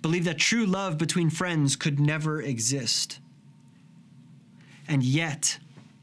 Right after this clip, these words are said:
if we have tasted the forgiveness of God and the joy that comes from a restored relationship with him by faith, then by faith we can actually start to live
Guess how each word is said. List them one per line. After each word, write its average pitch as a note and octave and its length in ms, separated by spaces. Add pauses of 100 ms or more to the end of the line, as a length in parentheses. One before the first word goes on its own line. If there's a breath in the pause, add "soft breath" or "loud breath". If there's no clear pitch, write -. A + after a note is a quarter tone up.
(600 loud breath)
if C#3 100
we E3 140
have E3+ 120
tasted G3 520
the F3+ 80
forgiveness E3 680
of C#3+ 140
God C3+ 360
and C#3+ 140
the C3+ 60
joy D3 440
that F#3 160
comes E3+ 280
from D3+ 160
a C#3+ 40
restored D3+ 460
relationship D3 500
with C#3 120
him D3 180
by B2+ 160
faith, C3+ 540 (340 loud breath)
then E3+ 160
by D3+ 160
faith F#3+ 460
we E3 100
can D#3+ 140
actually D3 280
start D3 220
to C#3+ 80
live C3 680